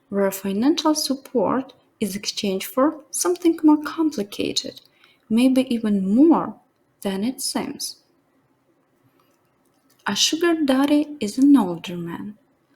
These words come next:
who provides financial support or gifts to a younger person, usually a woman,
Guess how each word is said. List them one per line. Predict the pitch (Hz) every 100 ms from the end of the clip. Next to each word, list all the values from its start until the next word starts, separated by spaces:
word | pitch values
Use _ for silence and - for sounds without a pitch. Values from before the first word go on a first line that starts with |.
| _
who | 392
provides | 381 240 202 208 240 -
financial | - 214 220 180 175 - 180
support | 175 - 175 - 175 170 -
or | 190 180
gifts | 160 165 - 262 285 - _ _ _
to | - 392
a |
younger | 254 208 233
person, | 262 - 196 180 - 190 220 - _ -
usually | 190 185 196 233 330 - _ -
a | 262
woman, | 240 175 - -